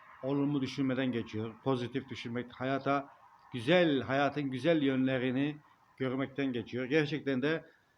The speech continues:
e, bunu başarabilen acaba dünyada kaç insan var yani? Hep böyle bir telaşedeyiz. Hep böyle bir koşuşturmadayız. Acaba o hayatın güzel yerlerini görmeyi başarabilmiş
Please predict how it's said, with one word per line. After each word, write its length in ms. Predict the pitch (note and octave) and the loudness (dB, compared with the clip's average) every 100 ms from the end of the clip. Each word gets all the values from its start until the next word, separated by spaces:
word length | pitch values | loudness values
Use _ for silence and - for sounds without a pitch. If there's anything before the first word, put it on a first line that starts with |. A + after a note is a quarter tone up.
| _ _ | _ _
e, 340 | B2+ B2 A#2+ B2 B2 | -6 -4 -4 -4 -4
bunu 220 | F3 E3+ | -2 2
başarabilen 540 | D#3 D#3 D#3+ D#3 E3+ | 2 4 2 2 0
acaba 420 | D#3 D3 D3 D3+ | 0 0 0 0
dünyada 320 | C3 C#3+ C#3+ C#3+ | 0 0 0 -2
kaç 220 | D#3 C3+ | -4 -4
insan 420 | A#2 - A2+ G#2+ | -8 -6 -6 -6
var 100 | G2+ | -6
yani? 340 | G2 G2 F#2+ F2+ _ - | -8 -8 -12 -16 _ -6
Hep 240 | F3 F3 | -6 -2
böyle 200 | C#3+ C#3 | 0 0
bir 80 | C3+ | -2
telaşedeyiz. 800 | C3+ B2+ B2 C3+ B2+ A#2 A#2 - _ _ _ _ _ | -4 -2 -2 -2 -2 -4 -6 -12 _ _ _ _ _
Hep 260 | D3 D3 | -10 -4
böyle 240 | C#3 C3+ B2 | -2 0 -2
bir 80 | A#2 | -4
koşuşturmadayız. 960 | C3 - - B2+ B2+ B2 A2+ A#2 - | -8 -6 -6 -4 -2 -2 -4 -6 -10
Acaba 320 | C3 B2+ C3+ C3+ | -8 -6 -2 -2
o 160 | C3 | -2
hayatın 540 | C3 C#3 C#3 C#3+ C#3+ - _ _ _ _ - | 0 0 0 -2 -4 -8 _ _ _ _ -6
güzel 340 | A#2+ D#3+ D3 | 2 4 4
yerlerini 760 | C3+ C3 C3 B2+ B2+ C#3 D3 C#3+ | 2 2 2 0 0 0 0 0
görmeyi 520 | C3 C3 C3+ C3+ C#3+ B2+ | 0 2 2 2 0 0
başarabilmiş 880 | A#2 C3+ B2+ B2+ B2 B2+ C#3+ - | -4 -2 -2 0 0 0 -2 -4